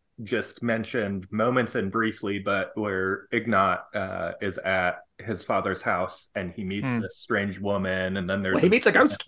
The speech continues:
Speaker 1: at the door, and the,
Speaker 2: <laughs>
Speaker 1: the woman vanishes. Uh, and then you see the condensation slowly disappear. It, it's a really
Speaker 3: One of the best
Speaker 1: interesting
Speaker 3: scenes ever.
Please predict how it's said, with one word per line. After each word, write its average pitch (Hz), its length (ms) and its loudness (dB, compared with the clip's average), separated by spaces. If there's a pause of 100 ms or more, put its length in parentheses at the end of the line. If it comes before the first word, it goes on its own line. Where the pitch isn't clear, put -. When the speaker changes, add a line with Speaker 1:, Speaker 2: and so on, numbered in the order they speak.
Speaker 1:
at 90 80 -14
the 104 60 -6
door, 95 300 2
and 90 200 2
the, 90 260 4 (100)
Speaker 2:
<laughs> 87 140 2
Speaker 1:
the - 60 0
woman 92 680 2 (100)
vanishes. 101 880 -2 (640)
Uh, 87 480 2
and 104 160 2
then 98 160 2
you 92 100 -2
see 110 220 -4
the 92 120 -2
condensation 95 1000 -4
slowly 85 880 -4 (460)
disappear. 92 960 -2 (420)
It, 135 340 4
it's 135 220 2
a 135 60 6
really 139 340 8
Speaker 3:
One 135 80 8
of - 100 0
the - 80 4
best 123 300 6
Speaker 1:
interesting 202 300 2
Speaker 3:
scenes - 100 -12
ever. 160 420 -2